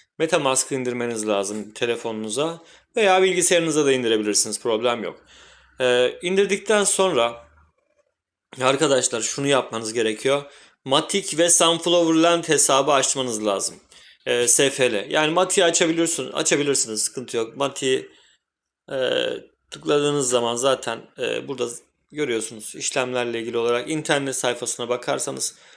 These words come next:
internet sayfasında sizi yönlendirecektir doğru şekilde. Zaten herhalde çok uzun sürmüyor. E, Matic'in bir iki kodunu girdikten sonra açıyorsunuz.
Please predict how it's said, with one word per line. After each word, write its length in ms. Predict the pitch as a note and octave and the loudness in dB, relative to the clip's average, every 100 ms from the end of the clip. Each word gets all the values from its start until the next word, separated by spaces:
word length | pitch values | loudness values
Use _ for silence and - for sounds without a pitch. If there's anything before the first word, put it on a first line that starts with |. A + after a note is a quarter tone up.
| _ D3+ | _ -12
internet 420 | D3 C#3+ B2 A#2 | -6 -4 -2 -4
sayfasında 580 | C3+ C3+ B2+ - A#2+ G#2+ | -2 -2 -2 -4 -4 -2
sizi 340 | - C3 D#3 | -2 -2 0
yönlendirecektir 920 | C#3 C3 B2+ B2+ A#2+ A#2+ A2 - D#3+ | 0 0 -2 -4 -4 -2 -2 -4 0
doğru 220 | C#3 B2+ A#2 | 2 2 0
şekilde. 480 | A2+ - G#2+ G2+ - - - - | -8 -6 -6 -8 -12 -20 -20 -8
Zaten 480 | - E3 E3 D#3+ D#3 | 0 0 2 -2 -2
herhalde 380 | E3 D#3 D3+ D#3 | -2 0 2 0
çok 260 | E3+ E3+ C#3+ | -2 -4 -4
uzun 220 | C#3+ D#3+ | -4 -2
sürmüyor. 520 | - B2 A2 C3 D#3 - - - _ C3+ | -2 -4 -4 -6 -6 -10 -20 -20 _ -2
E, 400 | C3+ C3 C3 B2 D3 | 2 2 2 -2 -4
Matic'in 460 | D3+ D3 D3+ C#3+ | -4 0 0 0
bir 100 | D3 | -2
iki 180 | C#3 - | -4 -4
kodunu 300 | D3+ C3+ C#3 | -2 -2 -2
girdikten 460 | C#3 B2+ - D3 B2 | -4 -6 -2 -2 -2
sonra 240 | B2+ C#3 | -4 -4
açıyorsunuz. 720 | C#3 - B2+ - F#2+ - - | -2 0 -2 -2 -6 -8 -8